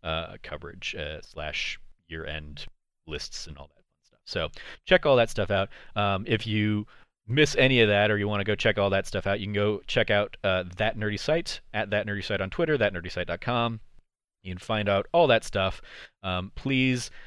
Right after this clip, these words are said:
as I said at the top of the show, uh, if you enjoyed what you heard,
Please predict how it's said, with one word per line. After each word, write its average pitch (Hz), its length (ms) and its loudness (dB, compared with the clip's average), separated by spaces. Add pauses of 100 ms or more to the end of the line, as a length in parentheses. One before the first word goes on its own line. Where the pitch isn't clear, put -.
(160)
as 131 100 0
I 131 80 4
said 120 200 2
at 110 60 -2
the 117 80 -8
top 165 140 6
of 147 40 2
the 131 60 2
show, 117 400 6
uh, 101 160 2
if 95 120 -4
you 117 360 -6
enjoyed 123 240 0
what 113 100 -2
you 107 120 0
heard, 123 340 0